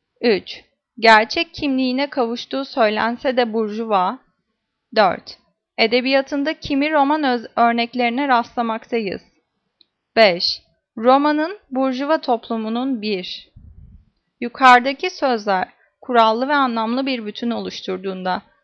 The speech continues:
hangisi baştan ikinci olur? A. Bir. Öncesi dönemde, özellikle Orta Çağ ve Rönesans.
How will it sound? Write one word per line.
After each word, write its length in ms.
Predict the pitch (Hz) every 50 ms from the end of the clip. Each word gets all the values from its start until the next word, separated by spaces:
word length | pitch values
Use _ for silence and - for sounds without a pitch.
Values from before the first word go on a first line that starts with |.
| _ _ _
hangisi 720 | - 269 277 302 330 311 269 240 - - - 180 180 - _ _ _ _ -
baştan 580 | 220 220 233 - - - 262 247 254 262 269 - _ -
ikinci 460 | 247 - - - 262 254 247 254 277
olur? 300 | 247 202 180 175 165 175 - - _ _ _ _ _ _ _ _ _ _ _ _ _ _ _ _ _ _ _ _ _ _ _ -
A. 300 | 277 269 226 202 180 - - _ _ _ _ _ _ _ _ _
Bir. 480 | 262 226 254 240 202 180 175 - - - _ _ _ _ _ _ _ _ _ -
Öncesi 520 | 247 254 262 262 247 277 294 285 - 359 320
dönemde, 480 | 285 262 233 226 208 202 202 196 208
özellikle 640 | - 220 220 208 233 214 226 233 254 262 - - -
Orta 320 | - 214 190 190 - 214
Çağ 280 | 214 - 233 202 185 185
ve 120 | 185 180
Rönesans. 580 | 180 180 180 180 190 - - 240 247 262 294